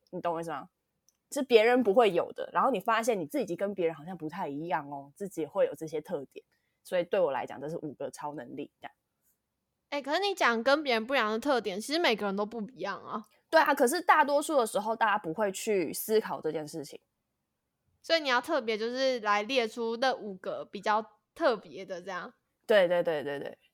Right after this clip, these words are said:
Speaker 1: 就是你会，
Speaker 2: 哦。
Speaker 1: 可以思考一下说，“欸，自己到底跟人家是哪里不一样？”或，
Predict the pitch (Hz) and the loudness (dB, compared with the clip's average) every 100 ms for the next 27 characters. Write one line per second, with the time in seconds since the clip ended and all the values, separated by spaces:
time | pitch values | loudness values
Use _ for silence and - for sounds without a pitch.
0 | _ - 226 247 208 220 208 202 233 - | _ 0 2 2 2 4 6 8 6 4
1 | 302 285 208 208 247 262 285 370 359 _ | 0 4 6 6 2 2 2 2 0 _
2 | 294 262 180 175 - 208 185 160 180 104 | -8 -4 -4 -4 2 2 2 -2 -4 -4
3 | 160 147 160 151 160 160 156 147 165 - | -6 -6 -6 -6 -6 -8 -8 -6 -6 -6
4 | 151 120 - - - 269 | -8 -8 -10 -8 0 2